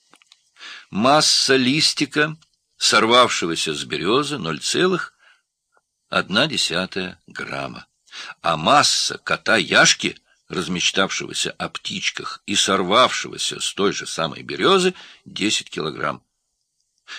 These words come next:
Во сколько раз сила тяжести, действующая на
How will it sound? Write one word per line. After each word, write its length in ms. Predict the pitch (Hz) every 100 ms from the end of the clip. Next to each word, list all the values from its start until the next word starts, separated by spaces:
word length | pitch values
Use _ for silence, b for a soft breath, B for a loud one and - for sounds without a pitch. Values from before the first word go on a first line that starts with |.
| B
Во 120 | 123
сколько 340 | - 208 202
раз 420 | 208 190 78 - b b
сила 480 | - - 165 123 98
тяжести, 720 | - 147 190 135 92 - 76
действующая 840 | 113 131 - 85 82 - - 87
на 360 | 92 95 85